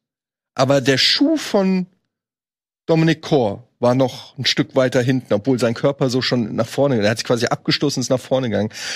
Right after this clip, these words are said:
Also eine absurde Abseitssituation mit bloßem Auge kaum wahrnehmbar. Unterm Strich aber richtig, es war kein Abseits, aber also, ähm, ja, und dann, ähm, sogar die gesamte Mannschaft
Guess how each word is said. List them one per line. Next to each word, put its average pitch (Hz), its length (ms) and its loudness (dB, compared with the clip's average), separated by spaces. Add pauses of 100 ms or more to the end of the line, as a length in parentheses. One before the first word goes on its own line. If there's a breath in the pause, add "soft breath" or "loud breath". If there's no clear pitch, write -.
(160 loud breath)
Also 117 160 0
eine 131 160 0
absurde 156 500 0
Abseitssituation 139 880 -2
mit 123 140 -2
bloßem 147 320 0
Auge 139 200 -2
kaum - 320 -2
wahrnehmbar. 117 640 2 (920 loud breath)
Unterm 165 260 2
Strich - 320 -2
aber 135 160 0
richtig, 170 320 -4
es - 100 -6
war 123 140 4
kein 117 220 0
Abseits, 170 600 -2
aber 113 440 -2
also, 107 380 0 (640 soft breath)
ähm, 113 360 0
ja, 117 160 2
und 110 100 0
dann, 110 380 0
ähm, 107 520 -2
sogar 131 240 0
die 123 100 -2
gesamte 135 360 -2
Mannschaft 123 760 -2